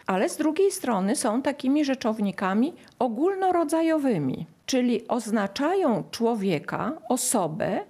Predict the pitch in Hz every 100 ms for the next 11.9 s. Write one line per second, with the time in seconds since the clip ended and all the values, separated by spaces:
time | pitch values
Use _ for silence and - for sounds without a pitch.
0 | - - _ - - 277 202 185 214 311
1 | 330 339 302 233 185 165 214 240 254 294
2 | 220 180 156 160 214 - - - - _
3 | _ - 277 302 - 269 170 143 - -
4 | 233 226 214 196 - 190 180 170 143 -
5 | 202 240 - - - - 226 285 480 -
6 | 269 220 226 262 - 180 165 185 302 392
7 | - - - 196 185 156 214 440 - -
8 | 185 - - - - - - 330 330 320
9 | 294 - 269 254 - 294 - 247 - -
10 | 196 185 262 269 247 233 190 151 - -
11 | 226 233 220 285 311 - - 277